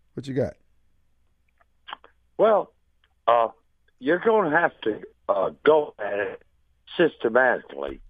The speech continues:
Speaker 1: Mm-hmm.
Speaker 2: through the city.
Speaker 1: Mm-hmm.
Speaker 2: Behind, uh, Southside Assembly and throughout that neighborhood, you're gonna have to get communities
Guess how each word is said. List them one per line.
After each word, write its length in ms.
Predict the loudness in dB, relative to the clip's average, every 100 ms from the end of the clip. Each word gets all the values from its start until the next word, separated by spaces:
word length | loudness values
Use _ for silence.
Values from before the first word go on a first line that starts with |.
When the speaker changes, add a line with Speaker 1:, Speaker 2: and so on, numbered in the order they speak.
| -2
Speaker 1:
Mm-hmm. 40 |
Speaker 2:
through 160 | 2 2
the 180 | -2 -20 -4
city. 460 | 0 0 -2 -8 -16 -10
Speaker 1:
Mm-hmm. 340 | -6 -4 -6 -10 -16 _ _ _ _ -8
Speaker 2:
Behind, 640 | 0 2 4 2 0 -4 -4
uh, 420 | 0 2 2 2 0 _ -2
Southside 600 | 0 0 0 0 2 2
Assembly 760 | -2 -4 -2 0 2 2 0 -2 _ _ _ _ _ _ _ _ -4
and 320 | 0 0 -2 -6 _ _ _ 2
throughout 600 | 4 6 4 0 -12 -4
that 140 | -2
neighborhood, 760 | 2 2 2 -2 2 2 2 0 -2
you're 160 | 0
gonna 220 | 0 2 2
have 140 | 2
to 120 | -2
get 260 | 0 2 0 _ _ _ _ _ _ _ _ _ -10
communities 1120 | -6 -4 -6 -6 -4 -2 2 2 4 0